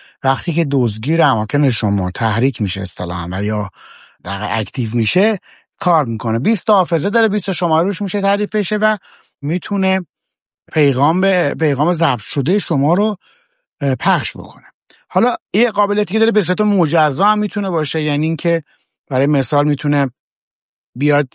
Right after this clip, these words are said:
هر کدوم از پیغام‌ها رو برای شماره‌هایی که تعریف می‌کنه به صورت مجزا پخش بکنه. مثلاً پیغام شماره یک رو برای شش تا شماره پخش کنه،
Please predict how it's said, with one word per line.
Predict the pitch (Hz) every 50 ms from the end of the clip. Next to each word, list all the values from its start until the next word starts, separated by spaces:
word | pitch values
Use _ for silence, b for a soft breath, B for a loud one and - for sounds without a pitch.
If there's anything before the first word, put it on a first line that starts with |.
| 160 - 80 92 117 123 131
هر | 123 110 113 143 147 160 156
کدوم | - 165 143 143
از | 135 -
پیغام‌ها | - 143 131 120 123 120 113 113 156
رو | 180
برای | 170 156 151 160
شماره‌هایی | - - 151 139 123 113 117 127
که | 139 - 170 170 b b b b b b b -
تعریف | - - 135 120 117 123 127 - -
می‌کنه | 123 127 143
به | 165 165
صورت | 131 151 139 170
مجزا | 151 147 131 113 120 113 110 104 117 127 135 131 - - _ - 85 80 90
پخش | 113 113 104 110 113
بکنه. | 107 - 117 120
مثلاً | 131 135 135 135 147 151 170
پیغام | 147 156 147 131 131 131 135
شماره | - 135 127 131 131 131
یک | 131 156 180 170
رو | - 190 196 185 B B B B B B
برای | - 143 160 151
شش | - 202 208 175
تا | - 208
شماره | 185 - 196 196 196 190
پخش | 156 175 170 165 147 - -
کنه، | 180 170 170 165 160 165